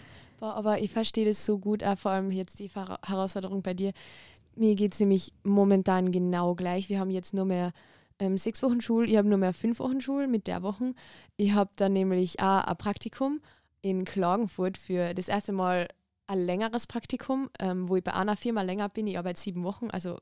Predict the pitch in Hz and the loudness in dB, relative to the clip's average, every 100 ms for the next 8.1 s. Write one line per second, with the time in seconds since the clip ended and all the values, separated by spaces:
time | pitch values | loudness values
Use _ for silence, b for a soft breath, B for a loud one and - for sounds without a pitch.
0 | - - 175 - 180 196 226 214 208 b | -12 -12 -10 -8 -6 -2 -2 -2 -6 b
1 | b b b - 190 185 185 - 190 196 | b b b -4 0 2 0 -2 -8 -8
2 | - - - 220 - 208 - 196 - 190 | -8 -8 -6 -4 -2 -4 -4 -6 -2 -2
3 | 190 b b _ 214 196 208 - _ _ | -4 b b _ 2 4 4 0 _ _
4 | 226 220 220 208 - 208 208 - 202 - | -2 0 0 -2 -2 -2 -2 -2 -4 -2
5 | 196 202 214 208 202 214 220 214 196 190 | -2 0 0 0 2 2 0 -4 -4 -6
6 | - 214 202 190 180 190 - 220 202 196 | -2 -2 -2 -4 -4 -4 -2 0 0 -2
7 | - 190 185 180 196 208 214 196 214 226 | -6 -6 -6 -4 -2 0 -2 -2 -2 -4